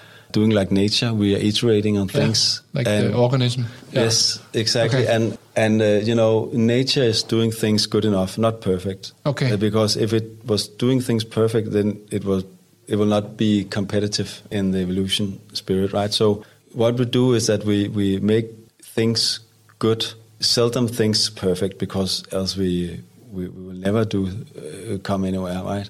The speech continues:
Speaker 2: Yeah, yeah.
Speaker 1: So that's also the spirit. So that also means that, that this handbook is,
Speaker 2: Yeah.
Speaker 1: of course, have to be rewritten sometimes.
Speaker 2: Yes.
Speaker 1: Because, oh, we change also fundamentals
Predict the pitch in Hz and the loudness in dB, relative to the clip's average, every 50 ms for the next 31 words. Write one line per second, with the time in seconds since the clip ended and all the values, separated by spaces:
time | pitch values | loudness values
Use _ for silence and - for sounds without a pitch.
0 | - - 156 151 147 135 131 127 131 127 120 113 110 104 117 117 117 - 131 123 | -6 -2 0 0 2 0 0 0 0 0 0 0 2 2 2 2 2 2 2 2
1 | 123 120 135 131 120 113 110 - - 120 113 117 120 123 120 - - - 113 107 | 2 2 2 2 0 0 0 -2 0 2 2 2 2 2 0 0 0 2 2 4
2 | 107 113 113 113 117 120 120 - 135 123 120 117 120 120 113 - 117 107 104 - | 4 2 2 2 2 2 2 0 2 2 2 2 2 0 0 0 0 0 0 -2
3 | - - 110 104 95 113 113 110 - - - 120 131 139 135 131 110 - - - | -4 -4 -4 -2 0 0 0 -2 -2 -2 -2 0 0 0 0 0 0 -2 -4 -10
4 | - - - _ _ _ - 107 - - 117 110 104 - - 113 117 117 117 120 | -18 -20 -20 _ _ _ -2 -2 0 2 0 0 -2 -2 -2 0 0 2 2 0
5 | 113 110 - 110 101 113 107 101 104 110 107 104 104 104 110 113 113 - 110 107 | -2 -2 -2 -4 -2 0 0 2 2 2 2 2 2 2 2 0 -2 -2 -2 -2
6 | 104 110 113 104 98 98 - - - - - - 151 147 135 - - - - - | -2 -2 -2 -2 -2 -4 -6 -8 -10 -12 -6 -2 0 0 0 0 0 -2 0 0
7 | 113 107 113 117 117 117 139 135 139 143 143 135 127 127 - - - - 135 123 | 0 0 0 0 0 0 2 2 2 2 2 0 -2 -6 -10 -14 -12 -4 -2 -2
8 | 110 - - - 120 120 - - 107 120 143 156 - 180 143 - 123 110 104 101 | 0 0 0 0 0 0 0 0 2 2 2 2 2 0 0 0 0 2 2 2
9 | 98 90 87 90 - 98 95 - - | 2 0 0 0 -2 -2 -2 -4 -4